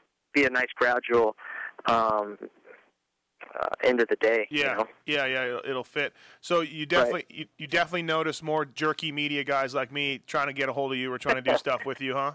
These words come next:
Speaker 2: Is that, like, did you, is that something that stepped up?
Speaker 1: No, yeah, I mean, I mean, every, every year, you know, it's, it's, it's, it's my job, you know, it's what I, I expected to do, as well as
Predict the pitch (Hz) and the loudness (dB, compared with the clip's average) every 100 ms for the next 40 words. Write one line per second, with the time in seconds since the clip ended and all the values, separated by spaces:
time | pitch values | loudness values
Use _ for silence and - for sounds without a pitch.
0 | - 127 143 139 - 135 139 120 131 127 | -8 -4 -2 0 -2 -4 -6 -8 -8 -2
1 | 143 139 - _ _ - 151 147 135 - | 0 0 -4 _ _ -8 -6 -6 -4 -4
2 | 139 151 156 _ _ _ _ _ _ _ | -2 -2 -2 _ _ _ _ _ _ _
3 | _ _ _ _ - 277 247 196 190 180 | _ _ _ _ 0 4 6 6 6 4
4 | 165 180 175 180 180 165 175 175 156 160 | 2 2 2 4 4 4 4 4 4 4
5 | 151 143 165 139 135 131 135 - 135 - | 4 6 4 4 4 4 2 2 2 2
6 | 139 139 - - - 139 - 131 120 123 | 2 2 2 -2 0 2 2 2 2 4
7 | 147 131 120 123 - 127 127 120 - 117 | 2 2 2 2 4 4 6 4 2 2
8 | 123 - - 127 113 120 117 139 135 123 | 2 0 -2 0 2 2 4 6 4 4
9 | 127 127 127 | 4 6 2